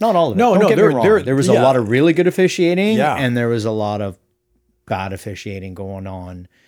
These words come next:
Speaker 1: And I think y-, if you really wanna promote the sport and, and get people to come out on a regular basis,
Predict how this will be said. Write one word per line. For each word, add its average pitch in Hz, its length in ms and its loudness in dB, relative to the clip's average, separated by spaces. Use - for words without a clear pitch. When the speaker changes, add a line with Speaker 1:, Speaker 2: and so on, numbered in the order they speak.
Speaker 1:
And 101 240 -10
I 101 100 -6
think 107 340 -8
y-, 117 320 -12
if 117 240 -12
you 107 100 -6
really 127 420 -2
wanna 117 380 -4
promote 104 480 -8
the 107 100 -10
sport 104 640 -8
and, 107 300 -14
and 101 240 -20
get - 220 -12
people 110 280 -12
to 98 80 -14
come 95 300 -12
out 120 240 -4
on 110 120 -10
a 95 40 -10
regular 98 340 -8
basis, 104 480 -10